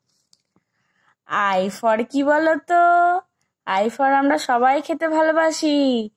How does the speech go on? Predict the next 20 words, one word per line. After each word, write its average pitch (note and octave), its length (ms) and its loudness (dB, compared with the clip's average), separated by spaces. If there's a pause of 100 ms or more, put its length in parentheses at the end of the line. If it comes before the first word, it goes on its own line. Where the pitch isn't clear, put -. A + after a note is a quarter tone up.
(400)
কি? D4 180 0 (1040)
আই F#3 280 -2
for E4 440 0 (600)
আইসক্রিম। C#4+ 1080 -2 (480)
তাহলে G#3+ 220 -4
এখানে A#3 300 -4
কোথায় E4 440 -2
আইসক্রিমের F4 460 -2
ছবি E4+ 260 -2
আছে E4+ 180 0
আমরা E4+ 180 0
দেখিনি। E4 640 0 (420)
এটা A#3+ 240 -4
কি D4 160 -2
আইসক্রিমের C4+ 480 -2
ছবি? F4 640 -2 (460)
না A#3+ 300 0 (100)
তো, F#4 60 0
এটা G4 240 -2
কিসের G#4 340 -2